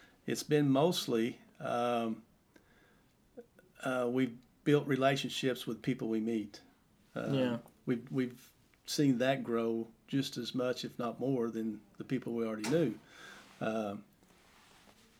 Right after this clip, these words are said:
Speaker 1: there's a lot of people now we could call our friends, and they know that, that we, uh, do a good product, and they know that they can trust us, and that we got integrity, and,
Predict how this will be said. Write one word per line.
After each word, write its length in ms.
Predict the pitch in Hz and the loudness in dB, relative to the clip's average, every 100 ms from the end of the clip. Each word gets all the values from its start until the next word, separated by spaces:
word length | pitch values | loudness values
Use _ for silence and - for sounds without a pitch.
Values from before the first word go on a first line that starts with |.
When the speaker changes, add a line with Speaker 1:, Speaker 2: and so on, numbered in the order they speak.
| _ _ _ _ - _ _ - | _ _ _ _ -20 _ _ -6
Speaker 1:
there's 240 | 143 131 | 0 0
a 40 | 127 | 2
lot 260 | 135 151 | 2 2
of 100 | 143 | 2
people 300 | - 143 139 | 0 0 0
now 200 | 127 123 | 0 0
we 140 | 123 131 | 0 -2
could 160 | - | -6
call 220 | - 127 117 | -4 -2 -2
our 100 | 107 | -4
friends, 580 | - 123 120 107 - - | -4 -2 -2 -6 -10 -8
and 140 | 123 120 | -4 -2
they 80 | |
know 240 | 120 131 135 | 2 2 2
that, 200 | 120 - - - - - _ _ _ _ _ _ - - | -2 -4 -8 -12 -20 -20 _ _ _ _ _ _ -20 -6
that 160 | 135 120 | -2 0
we, 320 | 131 123 120 | 0 0 0
uh, 60 | 113 | -2
do 200 | 120 120 | -2 -2
a 40 | |
good 180 | 117 113 | -4 -4
product, 560 | 135 123 117 113 - - _ - _ | -2 0 0 -4 -10 -20 _ -20 _
and 100 | - | -4
they 60 | 113 | -2
know 200 | 120 123 | 0 0
that 120 | 120 | 0
they 120 | 120 | 0
can 140 | 113 110 | 0 -4
trust 380 | - 117 110 - | -2 -2 -4 -8
us, 280 | - - - - | -10 -12 -12 -10
and 120 | 113 | -8
that 60 | 113 | -6
we 100 | 113 | -4
got 160 | 117 113 | -4 -4
integrity, 680 | 107 120 113 113 110 107 | -2 -2 -2 -4 -6 -8
and, 120 | 104 | -8